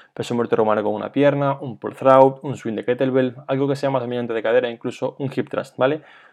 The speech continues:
Después de esto otra vez ponemos una parte de core. Si al principio puse una plancha normal, aquí podría ser una plancha lateral, un palo press, algo que no trabaje lo mismo que al principio, ¿vale? Para, digamos, darle al cuerpo, digamos, atacar todos los frentes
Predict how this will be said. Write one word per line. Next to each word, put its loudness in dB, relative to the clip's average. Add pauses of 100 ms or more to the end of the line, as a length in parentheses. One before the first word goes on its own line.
(160)
Después 6
de 10
esto 4
otra 6
vez 10
ponemos -2
una -2
parte 0
de -2
core. 2
Si -10
al -6
principio -2
puse -4
una -8
plancha -4
normal, 0
aquí -8
podría -6
ser -12
una -8
plancha 0
lateral, 6
un -14
palo 4
press, 0 (440)
algo -2
que -4
no -2
trabaje 0
lo 0
mismo -2
que 2
al 4
principio, -6
¿vale? 2
Para, -2
digamos, -2
darle -4
al -10
cuerpo, -4
digamos, -4
atacar -2
todos 4
los 0
frentes 0